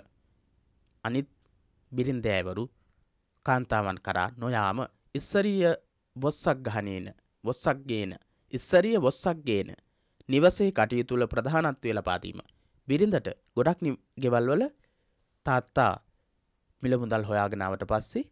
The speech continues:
ධනයේ මිල මුදල් ඒ ඔක්කොගේම ප්‍රධානත්වය බාර දෙනවා අම්මට. අම්මට බාර දුන්නම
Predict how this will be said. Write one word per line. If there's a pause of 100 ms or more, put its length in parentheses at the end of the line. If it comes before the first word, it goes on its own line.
(140)
ධනයේ
මිල
මුදල්
ඒ
ඔක්කොගේම (680)
ප්‍රධානත්වය (760)
බාර
දෙනවා
අම්මට. (440)
අම්මට
බාර
දුන්නම